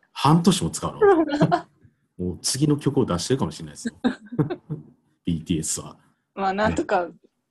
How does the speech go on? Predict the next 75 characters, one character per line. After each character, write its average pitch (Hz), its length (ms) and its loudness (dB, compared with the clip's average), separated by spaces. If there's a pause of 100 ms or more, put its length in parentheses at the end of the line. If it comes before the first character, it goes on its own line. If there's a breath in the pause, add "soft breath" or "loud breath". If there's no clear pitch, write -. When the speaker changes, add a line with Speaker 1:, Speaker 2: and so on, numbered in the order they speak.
Speaker 1:
う 107 80 6
ん。 196 120 2
Speaker 2:
な 220 140 -2
ん 202 40 -6
と 220 60 -18 (100)
か、 - 280 -4
う 190 80 -8 (100)
ん。 - 120 -14 (380)
Speaker 1:
な 196 120 2
ん 170 40 -4
と 165 80 -4
か。 180 120 -2
Speaker 2:
追 196 140 4
い 214 100 -4
た 190 200 6
い。 - 120 -6 (340)
Speaker 1:
な 104 140 4
ん - 20 6
と 101 80 0
か。 - 500 0
<laughs> - 80 -10
わ 113 100 4
か 110 140 4
り 90 60 0
ま 95 100 -2
し - 180 -12
た。 - 220 -16
は 92 80 -4
い。 - 60 -16 (640 loud breath)
た - 80 0
だ、 95 180 0 (240 loud breath)
対 120 220 4
面 113 120 6
す 110 140 0
る 98 80 2
機 - 100 -12
会 98 140 0
が、 87 200 -4
ま 107 180 0
あ、 - 40 -10
じ 110 80 2
ゃ 120 40 4
あ 104 40 4
年 147 200 6
内 95 160 2
に、 78 200 -14 (360)
じ 104 100 -2
ゃ 90 40 0
あ - 40 -4
年 120 180 2
内 87 160 -2
で 76 60 -14
お 80 80 -14
願 78 80 -14
い - 80 -18
し - 120 -8
ま - 60 -20
す。 - 240 -14
Speaker 2:
あ、 285 200 4
そ 330 180 4
う - 20 -4
で 269 120 2
す 240 100 -10
ね。 247 300 -2 (260)
そ - 140 -6
れ 254 120 0
ま 294 140 4
で 277 160 -2
に 233 100 -8
は 208 220 -2
頑 226 220 -4
張 285 140 0
り 294 100 -4
ま 277 280 -4
す。 - 140 -20